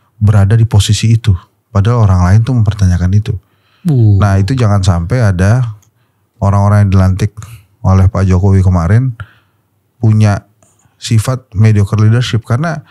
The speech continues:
Speaker 1: sebagai pejabat ya, itu damage-nya jadi gede gitu.
Speaker 2: Hmm.
Speaker 1: Salah satunya sih menurut gua yang di masanya Pak Jokowi itu Nadiem Makarim. Itu
Speaker 2: Kenapa Nadiem?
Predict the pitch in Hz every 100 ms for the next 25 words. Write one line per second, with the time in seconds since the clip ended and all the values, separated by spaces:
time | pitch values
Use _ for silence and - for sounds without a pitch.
0 | _ _ _ _ _ _ - 120 117 117
1 | 113 90 92 117 107 104 - _ - 117
2 | 190 185 117 110 113 190 151 113 135 139
3 | 110 90 147 135 117 101 - _ _ _
4 | _ _ - 113 113 107 117 143 175 139
5 | 113 101 92 95 82 110 104 101 92 90
6 | 87 82 87 - 90 85 82 85 85 87
7 | 92 131 104 90 80 85 101 82 80 _
8 | _ _ _ _ _ _ _ _ - 98
9 | 131 127 - - _ _ _ _ - 127
10 | 135 147 131 117